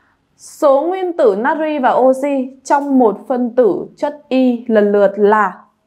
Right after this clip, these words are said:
ở đây chúng ta là sáu mươi hai đơn vị carbon. Được chưa? Vậy trong phần này thì cô sẽ thấy như sau. À, chúng ta sẽ áp dụng cách tính đó là gì ạ? À, hợp chất này sẽ chứa natri và oxy. Vậy thì cô đặt công thức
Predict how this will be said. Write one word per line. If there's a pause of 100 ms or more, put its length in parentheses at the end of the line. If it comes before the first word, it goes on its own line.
(720)
ở
đây
chúng
ta
là
sáu
mươi
hai
đơn
vị
carbon. (520)
Được
chưa? (1500)
Vậy
trong
phần
này
thì
cô
sẽ
thấy
như
sau. (140)
À,
chúng
ta
sẽ
áp
dụng
cách
tính
đó
là
gì
ạ? (400)
À, (380)
hợp
chất
này
sẽ
chứa
natri
và
oxy.
Vậy
thì
cô
đặt
công
thức